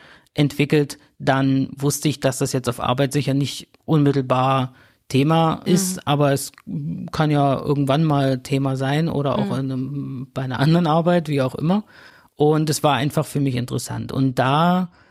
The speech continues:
Speaker 1: habe ich dann auch mal experimentiert tatsächlich mit Videos. Ich hatte sonst immer klassisch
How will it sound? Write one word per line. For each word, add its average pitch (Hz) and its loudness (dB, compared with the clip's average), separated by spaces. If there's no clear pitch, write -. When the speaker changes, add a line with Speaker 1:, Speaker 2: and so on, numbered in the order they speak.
Speaker 1:
habe 151 0
ich 147 0
dann 156 2
auch - -2
mal 151 4
experimentiert 147 0
tatsächlich 147 -2
mit 139 0
Videos. 196 2
Ich - -4
hatte 143 0
sonst 160 0
immer 156 0
klassisch 160 -2